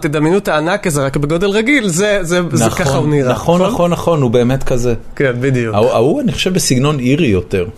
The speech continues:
Speaker 2: טוב, לא משנה.
Speaker 1: <laughs>
Speaker 2: בוא נחזור
Speaker 1: לא
Speaker 2: ל-,
Speaker 1: משנה.
Speaker 2: בוא נחזור לפיזיקה. אה, במה, ב-, במה סיימת את התואר הראשון שלך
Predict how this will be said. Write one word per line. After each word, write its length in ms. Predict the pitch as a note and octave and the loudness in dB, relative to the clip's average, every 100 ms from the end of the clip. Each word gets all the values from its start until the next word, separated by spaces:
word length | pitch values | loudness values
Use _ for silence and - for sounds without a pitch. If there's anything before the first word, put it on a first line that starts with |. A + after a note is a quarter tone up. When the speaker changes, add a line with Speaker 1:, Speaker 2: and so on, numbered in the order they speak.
| - | -4
Speaker 2:
טוב, 240 | C#3 A#2 - - - - | 0 0 -2 -10 -8 -4
לא 80 | D3+ | 2
משנה. 160 | G#3 A3+ F#3 F#3 | 4 4 2 -4
Speaker 1:
<laughs> 120 | - | -2
Speaker 2:
בוא 100 | G3 | -2
נחזור 280 | A2 B2 A#2+ | 0 0 2
Speaker 1:
לא 80 | A#2 | 2
Speaker 2:
ל-, 40 | |
Speaker 1:
משנה. 260 | A2+ C3 B2 | 2 2 2
Speaker 2:
בוא 100 | C#3+ | 2
נחזור 260 | C3+ C3+ | 2 0
לפיזיקה. 500 | A#2+ A#2+ G2 F#2+ F#2 - - - - - | 0 0 0 0 0 -4 -8 -12 -14 -4
אה, 200 | G2+ A2 G#2 - - - - - | 0 0 0 -8 -16 -16 -16 -8
במה, 840 | G#2+ A#2+ B2 C#3+ D#3+ D#3+ D#3 D3+ D3+ - - A#2+ | -4 0 2 2 2 2 2 2 0 -4 -10 -4
ב-, 60 | A2 B2 - | 0 0 -2
במה 400 | B2+ A2+ A2 D3 | -4 0 2 0
סיימת 400 | - D3+ A#2+ A#2 | 0 0 0 0
את 140 | B2 A#2 | -2 -2
התואר 320 | - A#2 A2+ | 2 2 2
הראשון 320 | G#2 - F#2+ | 0 -2 -2
שלך 200 | - - | -2 -2